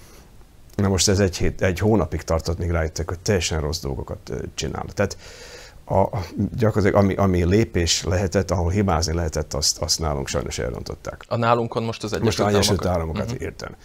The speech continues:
Speaker 1: Ö, ugyanakkor, mondom még egyszer, itt az első hullám, ö, elég sikeres volt, ha ezt így lehet mondani, ö, mivel nem volt nagyon jelen még a vírus. Aztán utána itt Európában megláttuk, me-, hogy, tehát ez mikor is volt, talán feb-, tehát az ősz-, őszi,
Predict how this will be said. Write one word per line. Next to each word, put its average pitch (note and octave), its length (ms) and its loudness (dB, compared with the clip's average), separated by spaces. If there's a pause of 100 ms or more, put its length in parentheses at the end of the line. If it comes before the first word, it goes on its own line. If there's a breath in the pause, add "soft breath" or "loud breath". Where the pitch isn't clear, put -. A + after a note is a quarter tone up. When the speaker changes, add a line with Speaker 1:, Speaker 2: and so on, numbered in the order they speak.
(320 loud breath)
Speaker 1:
Ö, F2+ 360 0 (180)
ugyanakkor, F2+ 720 0 (220)
mondom F2 320 -6
még F2 160 -2
egyszer, F2 240 0
itt F2 200 -4
az F2+ 120 -4
első F#2 280 -2
hullám, E2+ 440 -2
ö, D#2 240 -2 (640)
elég D#2+ 240 -6
sikeres E2+ 400 -4
volt, F2+ 240 -6
ha F#2 60 -4
ezt - 180 -4
így D#2+ 120 -6
lehet D2+ 220 -6
mondani, D#2+ 480 -4 (440 loud breath)
ö, F#2 160 -4
mivel F#2 300 -2
nem A2+ 220 0
volt D2 200 -6
nagyon D#2 260 -4
jelen C#2 260 -4
még D2 180 -8
a C#2 60 -6
vírus. A#1+ 460 -10 (140)
Aztán - 280 -6
utána F2+ 460 -2
itt G#1 300 -8
Európában E2+ 580 -4
megláttuk, D2 600 -6
me-, E2 140 -6 (220)
hogy, D#2+ 380 -8 (100)
tehát F2 160 -6
ez E2+ 140 -6
mikor F2 260 -4
is G2 120 -4
volt, F2 160 -8
talán E2 180 -6
feb-, E2 320 -6
tehát D#2+ 200 -4
az E2+ 120 -4
ősz-, G2 300 -4
őszi, G2+ 360 -2